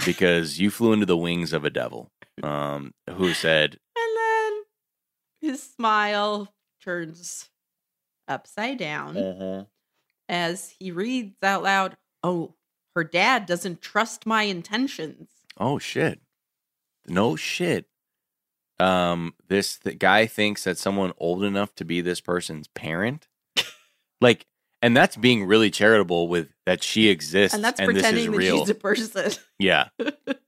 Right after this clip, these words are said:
Speaker 2: Step one, we pretend she's a person. And if she is, then fine.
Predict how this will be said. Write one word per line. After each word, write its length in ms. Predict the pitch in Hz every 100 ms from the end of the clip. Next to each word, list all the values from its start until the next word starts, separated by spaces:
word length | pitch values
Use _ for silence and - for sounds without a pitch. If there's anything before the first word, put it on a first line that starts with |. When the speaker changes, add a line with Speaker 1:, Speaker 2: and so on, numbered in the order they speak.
| 269 - _
Speaker 2:
Step 320 | - 123 123
one, 320 | 117 101 82
we 80 | 87
pretend 400 | 95 90 101 95
she's 160 | 101
a 60 | 90
person. 380 | 95 90 78 73 _
And 140 | - 135
if 80 |
she 240 | 131 131 123
is, 320 | 160 214 - _ _
then 500 | 92 117 127 127 127 - _ _ _ _ _ _ _ - _ _ _ _ -
fine. 320 | 98 71